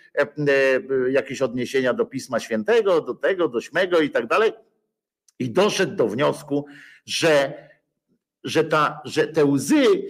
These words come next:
e, oni tam z tego nieba zesłali te łzy, żebyśmy my przypominali sobie o swoim cierpieniu, żebyśmy nie unikali cierpienia i żebyśmy to cierpienie brali na klatę, bo jest zajebiste po prostu.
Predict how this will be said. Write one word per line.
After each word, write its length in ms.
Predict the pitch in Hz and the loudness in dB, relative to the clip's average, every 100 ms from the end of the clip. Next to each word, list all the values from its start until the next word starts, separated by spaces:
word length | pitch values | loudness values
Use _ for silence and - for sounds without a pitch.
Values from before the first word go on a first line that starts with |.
| - _ 151 | -12 _ -4
e, 440 | 151 160 147 - | -2 0 0 2
oni 380 | 147 160 160 156 | 0 0 -2 0
tam 400 | 151 143 139 120 | 0 0 -2 -6
z 160 | 127 - | -10 -2
tego 220 | 143 143 | 0 2
nieba 320 | 175 214 175 | 2 0 0
zesłali 540 | 135 151 - 202 214 | 2 -2 0 0 0
te 160 | 165 165 | 2 2
łzy, 520 | 143 113 135 156 151 | 2 0 0 2 0
żebyśmy 440 | 120 147 147 147 143 | 0 0 0 -2 0
my 160 | 202 | 0
przypominali 800 | 208 - 160 147 135 143 160 143 | -2 -8 -2 -2 0 0 0 -2
sobie 340 | - 135 135 110 | 0 0 0 -4
o 80 | |
swoim 400 | 113 - 147 135 | -6 0 0 0
cierpieniu, 580 | 127 110 - 131 147 151 - | 0 -2 0 -2 0 -6 -6
żebyśmy 520 | 123 131 143 151 135 - - - | -6 -6 -4 -4 -4 -10 -20 -8
nie 240 | 131 175 | -2 2
unikali 640 | 214 190 160 175 208 214 | 2 2 0 0 0 0
cierpienia 640 | 165 170 131 135 139 135 170 | 0 0 0 2 0 0 -4
i 100 | 160 | -4
żebyśmy 400 | 160 170 175 180 | -2 -4 -4 -8
to 160 | 180 165 | -6 -2
cierpienie 520 | 156 139 151 165 165 | 0 0 0 0 -2
brali 480 | 165 139 190 214 185 | -2 0 0 0 -2
na 120 | 156 | -4
klatę, 480 | - 147 131 151 156 | -2 0 0 0 0
bo 160 | 143 | 0
jest 240 | 147 135 - | 0 0 0
zajebiste 800 | 143 143 139 - 135 - - 95 | 2 2 0 -6 -12 -12 -10 -8
po 100 | 98 | -8
prostu. 340 | 98 87 _ | -8 -10 _